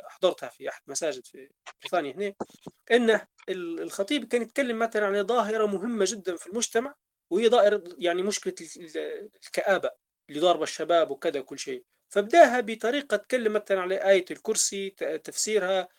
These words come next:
المعاني اللي س-، يعني كيف يس-، يستقى منها لعلاج هذا الأمر، وفي النهاية ختمها بمعلومة جابها من بحث علمي تأكد وتدعم الكلام هذا. فهنا ال-، المعلومة لما ضافها في الأخير، إن المصلين كلهم انتبهوا،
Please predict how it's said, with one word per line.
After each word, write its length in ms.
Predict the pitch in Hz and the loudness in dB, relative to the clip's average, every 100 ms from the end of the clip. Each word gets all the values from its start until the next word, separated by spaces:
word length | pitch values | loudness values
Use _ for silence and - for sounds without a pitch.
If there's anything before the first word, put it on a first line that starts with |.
| _ - | _ -10
المعاني 800 | 165 160 165 170 226 208 196 170 | -10 0 4 6 8 6 2 -2
اللي 140 | 170 | -8
س-، 360 | 165 - - - _ _ | -12 -12 -12 -14 _ _
يعني 380 | 156 143 151 147 | -6 -4 -4 -10
كيف 320 | 139 180 165 | -4 -6 -6
يس-، 440 | 156 160 165 - - 180 - | -14 -12 -8 -8 -8 -16 -16
يستقى 500 | 269 - 160 180 170 | -12 -8 -4 2 4
منها 200 | 196 165 | 4 0
لعلاج 380 | 156 165 175 175 | -4 -2 0 0
هذا 100 | 185 | -2
الأمر، 240 | 254 254 - _ _ | -2 -2 -6 _ _
وفي 220 | 190 190 285 | -2 2 2
النهاية 400 | 277 254 302 240 | 2 4 4 4
ختمها 560 | - 302 233 247 262 _ _ _ | 4 2 2 -4 -6 _ _ _
بمعلومة 680 | 151 226 220 202 302 294 226 | -6 0 4 4 2 2 2
جابها 280 | 226 269 208 | 2 2 2
من 200 | 208 196 | 0 0
بحث 320 | - 208 - | 0 0 -2
علمي 380 | 202 196 156 190 _ _ _ 202 196 - | 0 0 -2 -6 _ _ _ -6 -6 -8
تأكد 420 | - 285 - 226 190 | 0 0 0 -8 -6
وتدعم 480 | 196 247 196 190 | 0 2 2 0
الكلام 340 | 180 190 185 151 | -4 0 0 0
هذا. 240 | 165 120 - _ _ _ _ _ _ - | -8 -8 -16 _ _ _ _ _ _ -6
فهنا 300 | 214 311 370 | 2 6 6
ال-، 260 | 233 196 | 4 -4
المعلومة 460 | 190 185 208 330 285 | -4 2 4 4 4
لما 160 | 220 | 4
ضافها 240 | 208 277 208 | 6 4 2
في 80 | 196 | -6
الأخير، 540 | 180 - 277 180 - | -6 -2 0 0 0
إن 100 | 185 | -2
المصلين 500 | 185 180 220 262 277 | -2 -4 -4 -2 -4
كلهم 220 | - 240 | 0 0
انتبهوا، 400 | 208 - 214 - | 0 0 -2 -2